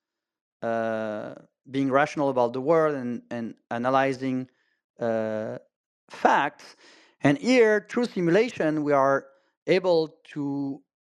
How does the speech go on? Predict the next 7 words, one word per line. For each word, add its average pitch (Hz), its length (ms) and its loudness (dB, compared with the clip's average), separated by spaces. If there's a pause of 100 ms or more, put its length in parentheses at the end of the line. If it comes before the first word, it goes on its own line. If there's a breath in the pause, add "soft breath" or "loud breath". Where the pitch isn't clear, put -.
(520)
render 151 680 2 (260)
complex, 165 500 2 (840)
um, 120 920 -8 (100)
complex 170 360 0
systems 120 640 -6
and 120 240 -6
complex 143 420 -2